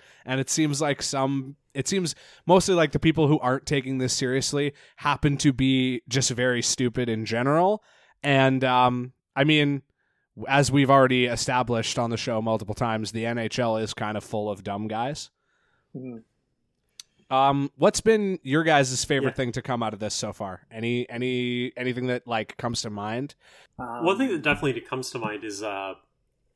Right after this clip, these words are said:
Speaker 3: what listener and friend of the show, Kirk Anderson, described as the extremely cameo content of
Speaker 2: <laughs>
Speaker 3: Be-, of Bo Horvat, Elias Pettersson, and Tyler Myers telling everyone to stay inside.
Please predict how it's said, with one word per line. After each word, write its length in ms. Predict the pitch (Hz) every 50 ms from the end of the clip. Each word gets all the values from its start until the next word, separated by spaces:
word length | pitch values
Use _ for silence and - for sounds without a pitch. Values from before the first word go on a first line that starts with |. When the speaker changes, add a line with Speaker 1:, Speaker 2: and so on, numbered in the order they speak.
| _ _ _
Speaker 3:
what 300 | - 131 123 131 135 - 139
listener 520 | 139 135 - - 135 123 117 117 110 - _ _ _ _ _ _ _ _
and 100 | - -
friend 140 | - 139 127
of 40 | 113
the 60 | 120
show, 240 | - - - 123 117
Kirk 260 | - - 135 120 -
Anderson, 480 | 120 110 135 143 143 139 - 127 117 104
described 480 | 110 110 - - 117 107 107 110 - -
as 340 | 127 113 104 101 95 - - _ _ _ _
the 140 | 135 135 131
extremely 720 | 127 - - - - - - 143 147 156 160 160 156 147 135
cameo 640 | - - - 123 120 123 120 120 117 113 110 104
content 720 | 98 - 123 117 110 107 101 - 107 101 95 87 - - _ _
of 420 | - 117 104 101 98 95 90 92 - -
Speaker 2:
<laughs> 1000 | - - 220 208 - 165 - 254 214 156 - - - _ - 190 - _ - - -
Speaker 3:
Be-, 240 | 135 127 127 135 -
of 580 | - 156 139 135 131 - - - - - - - _ _ _ _
Bo 200 | 156 156 151 139
Horvat, 540 | 147 151 139 127 123 131 120 120 120 120 - - _ -
Elias 220 | 135 131 127 120 -
Pettersson, 380 | - 117 113 107 - - 113
and 80 | 113 101
Tyler 280 | - 113 110 110 107 101
Myers 480 | 101 104 98 98 101 95 92 92 -
telling 320 | - - 110 107 104 104 107 - -
everyone 220 | 104 104 104 101
to 60 | 90 -
stay 220 | - - 110 98
inside. 440 | 92 87 85 - 98 90 82 80 -